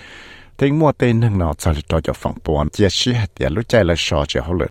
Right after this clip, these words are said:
giờ qua cho là chỉ mua cái chạy xăng nó chỉ cho nhẹ chia sĩ. Thiết trả lời Mister Maloney kia,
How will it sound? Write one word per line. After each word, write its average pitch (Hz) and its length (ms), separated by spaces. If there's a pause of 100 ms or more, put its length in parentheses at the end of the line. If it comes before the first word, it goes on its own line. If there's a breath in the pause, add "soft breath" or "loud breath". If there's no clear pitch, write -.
giờ 90 100 (100)
qua 101 220
cho 92 120
là 80 460
chỉ - 140
mua 87 120 (140)
cái 78 140
chạy 107 180
xăng 113 260
nó 110 100
chỉ - 280
cho 87 200 (280)
nhẹ 101 240
chia - 300
sĩ. 69 340 (1900 loud breath)
Thiết 147 300
trả 92 120
lời 82 80
Mister 90 280
Maloney 71 580 (180)
kia, 65 340